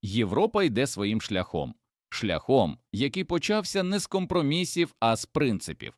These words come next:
Шляхом, на якому слово «мир» означає не капітуляцію, а справедливість.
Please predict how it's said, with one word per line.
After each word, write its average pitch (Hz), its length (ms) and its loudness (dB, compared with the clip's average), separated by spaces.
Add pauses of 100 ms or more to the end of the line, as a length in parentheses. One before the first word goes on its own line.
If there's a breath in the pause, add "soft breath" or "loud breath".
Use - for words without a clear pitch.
(300)
Шляхом, 90 720 0 (140)
на 139 160 0
якому 165 420 0
слово 117 420 2
«мир» 120 420 0 (240)
означає 165 600 0
не 180 160 0
капітуляцію, 151 1000 2
а 101 160 2
справедливість. 85 840 -2